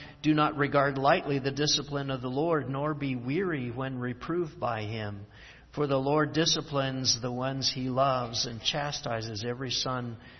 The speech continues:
whom he receives." And so he says, "Consider Jesus." That's the main point. Focus on Jesus. That's first. If you don't have him as your guide and him as the one who's the example for you, then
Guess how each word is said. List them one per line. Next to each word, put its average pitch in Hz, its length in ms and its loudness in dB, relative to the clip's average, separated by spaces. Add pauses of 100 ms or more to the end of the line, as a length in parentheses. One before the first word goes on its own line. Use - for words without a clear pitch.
(140)
whom 127 420 -4
he 120 340 -6
receives." 110 1040 -2 (960)
And 160 160 2
so 175 120 4
he 170 60 4
says, 156 300 4
"Consider 160 500 2
Jesus." 147 540 4
That's 156 240 4
the 160 80 0
main 143 340 0
point. 170 520 0
Focus 165 420 4
on 143 220 0
Jesus. 147 500 2
That's 147 340 4
first. 151 600 0 (420)
If 156 160 -2
you 165 100 6
don't 175 260 6
have 165 280 6
him 180 420 4
as 156 220 4
your 147 140 0
guide 151 500 4
and 143 160 0
him 165 240 2
as 147 140 -2
the 156 80 0
one 156 320 2
who's 143 260 0
the 143 160 0
example 151 500 0
for 147 280 -2
you, 139 180 0
then 139 260 -2